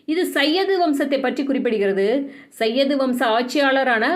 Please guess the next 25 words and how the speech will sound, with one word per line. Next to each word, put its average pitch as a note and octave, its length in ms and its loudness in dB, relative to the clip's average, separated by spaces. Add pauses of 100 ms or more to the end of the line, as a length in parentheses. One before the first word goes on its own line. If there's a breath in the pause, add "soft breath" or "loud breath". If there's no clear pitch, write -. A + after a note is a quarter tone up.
(100)
முபாரக் D#4 540 2
ஷாவின் C4+ 360 2
ஆட்சியில் A#3+ 360 0
எழுதப்பட்டது. A3 1000 0
எழுதப்பட்ட C4+ 580 0
மொழி G#3 260 0
பாரசீகம். F3+ 800 -4 (1700)
தாரிக் E4+ 480 0
இ C#4 120 0 (180)
பெரிஷ்டா C4+ 640 2
என்ற G3 180 0
நூலை B3 280 0
எழுதியவர் G#3+ 640 0
பெரிஷ்டா. A3 720 0 (280 loud breath)
இந்தியாவில் C4 800 0
இஸ்லாமிய E4+ 680 0
ஆட்சியின் C#4 380 0
வரலாறு B3+ 480 2
பற்றி A#3+ 240 -2
இந்த A3+ 160 0
நூல் A#3 180 0
குறிப்பிடுகிறது. G3 960 -2
எழுதப்பட்ட C#4 540 0
மொழி A3+ 240 0
பாரசீகம். F3+ 760 -2